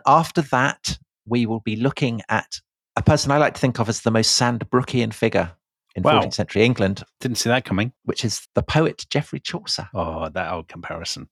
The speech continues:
Speaker 1: For reasons that we will be discussing
Speaker 2: Yeah.
Speaker 1: next Thursday.
Speaker 2: Right.
Speaker 1: But Dominic, is there a way that, uh, people could hear these episodes before we get to them?
Speaker 2: Yeah. No, I know lots of people say that they wish they would hear a little bit more advertising for the Rest is History Club,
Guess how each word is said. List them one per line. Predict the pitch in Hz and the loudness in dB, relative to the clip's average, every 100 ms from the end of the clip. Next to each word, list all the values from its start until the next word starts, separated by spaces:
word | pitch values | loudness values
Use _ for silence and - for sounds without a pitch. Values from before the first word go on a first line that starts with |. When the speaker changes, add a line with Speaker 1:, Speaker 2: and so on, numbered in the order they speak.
| _ | _
Speaker 1:
For | - 123 | -2 2
reasons | 156 185 175 143 147 - | 4 4 4 2 0 0
that | - | 2
we | 135 147 | 4 4
will | 143 139 _ - | 4 2 _ 0
be | 151 | 2
discussing | 143 - 156 180 151 131 - | 4 4 4 6 4 2 -4
Speaker 2:
Yeah. | 127 131 | -2 0
Speaker 1:
next | - - - | 0 0 4
Thursday. | 185 208 - 92 90 - - - - - | 6 6 6 2 2 -6 -14 -14 -16 -16
Speaker 2:
Right. | - 101 104 - - _ - | 0 4 4 2 -12 _ 2
Speaker 1:
But | 151 180 | 4 6
Dominic, | 185 139 | 4 4
is | - 160 | 4 6
there | 185 | 6
a | 180 | 6
way | 175 | 6
that, | 160 156 - - | 4 2 0 2
uh, | 143 - | 2 4
people | 156 147 | 2 0
could | - 139 - - | 0 -2 -4 -6
hear | 139 147 | 0 2
these | 139 131 | 0 -2
episodes | 131 - 139 139 - - - _ - | -2 0 2 0 -2 -6 -8 _ -6
before | 151 | 2
we | 160 | 2
get | 156 - | 2 -2
to | |
them? | 165 185 | -4 -4
Speaker 2:
Yeah. | 90 76 78 _ | -4 -6 -8 _
No, | - 101 | 2 4
I | 107 | 6
know | 117 | 6
lots | 120 - | 4 2
of | |
people | 120 - | 0 0
say | - 92 | -2 -2
that | 87 | -2
they | - | -6
wish | 90 107 - - | -4 -2 -2 -4
they | 92 98 | 0 0
would | 92 | 0
hear | - 98 | 0 0
a | |
little | 101 101 | 0 -2
bit | 98 98 | -4 -2
more | 98 95 | 0 0
advertising | 82 87 80 80 - | -2 -6 -8 -8 -10
for | - | -10
the | - | -10
Rest | 95 - - | -8 -8 -8
is | - | -8
History | 85 - | -8 -10
Club, | - 120 87 | -2 -2 -2